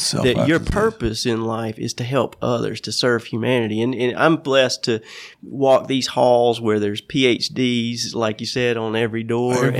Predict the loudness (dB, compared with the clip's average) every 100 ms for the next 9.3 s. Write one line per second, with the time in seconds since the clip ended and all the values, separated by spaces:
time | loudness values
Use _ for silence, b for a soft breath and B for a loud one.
0 | 2 2 2 2 -4 B B -4 -2 -2
1 | -4 -6 -6 -6 -8 0 2 4 4 4
2 | 4 4 4 4 2 -2 -4 -2 0 -2
3 | 0 2 2 0 -2 -2 -2 -4 -2 0
4 | 2 2 -2 -2 0 2 2 0 -4 -4
5 | -4 -4 0 2 2 0 0 0 0 2
6 | 2 2 2 0 -2 -6 -6 -4 -2 -2
7 | -2 -4 -2 0 2 2 2 -2 0 0
8 | 0 0 -2 -2 2 4 2 0 -6 0
9 | 2 2 0